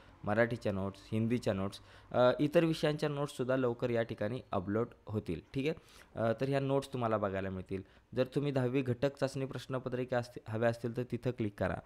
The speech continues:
जुन्या प्रश्नपत्रिका हव्या असेल तर जुन्या प्रश्नपत्रिकांवरती इथं तुम्ही क्लिक करू शकता. इथे क्लिक केलं की तुम्हाला जुन्या प्रश्नपत्रिका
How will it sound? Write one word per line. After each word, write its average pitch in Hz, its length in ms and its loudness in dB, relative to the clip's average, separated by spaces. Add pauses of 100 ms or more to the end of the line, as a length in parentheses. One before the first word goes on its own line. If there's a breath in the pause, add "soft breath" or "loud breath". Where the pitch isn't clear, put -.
(380 loud breath)
जुन्या 147 240 6
प्रश्नपत्रिका 147 720 -2
हव्या 127 200 2
असेल 123 280 -4
तर 131 80 -2
जुन्या 123 240 -2
प्रश्नपत्रिकांवरती 113 1000 -4
इथं 110 140 -4
तुम्ही 113 300 -6
क्लिक 113 240 -2
करू 101 120 -2
शकता. - 280 -8
इथे 101 200 -2
क्लिक 120 280 -4
केलं 117 160 -2
की 123 80 -6
तुम्हाला 117 380 -6 (500 loud breath)
जुन्या 120 220 2
प्रश्नपत्रिका 110 800 -6